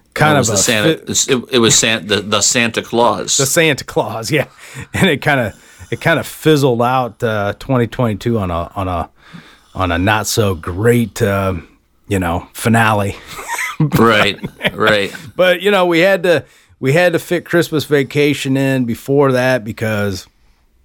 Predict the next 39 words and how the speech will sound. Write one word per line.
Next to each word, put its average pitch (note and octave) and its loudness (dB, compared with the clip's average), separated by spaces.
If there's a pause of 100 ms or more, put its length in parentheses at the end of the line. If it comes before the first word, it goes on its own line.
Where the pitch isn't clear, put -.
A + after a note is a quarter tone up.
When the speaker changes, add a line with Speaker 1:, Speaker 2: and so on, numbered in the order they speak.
(340)
Speaker 1:
you A2 -2
know, F2 0 (220)
we're A#2 2
f-, - -8 (680)
we're C3+ 6
afraid D3 2
to C#3+ 2
miss E3+ 2
it. - -12
Like, G#2+ -6
somebody B2 2
would A2 -2
call, B2 -4
you B2 -4
know, G#2 -2
not G#2 -4
do A2 0
it, A2+ 2
or, F#2 -4
or, F#2+ -6
you F#2+ -8
know, G2 -2
what, A2 -2 (220)
what D3+ 6
if C3+ -2
one D3+ 2
of C3+ 0
us B2+ -4
got C3 -2
sick C#3 -2
then B2+ -2
and A2 -6
couldn't A#2+ 0
do A#2+ -2
it? A#2+ -4
I, B2+ -2
you C3+ -2
know, B2+ 2
so C3 2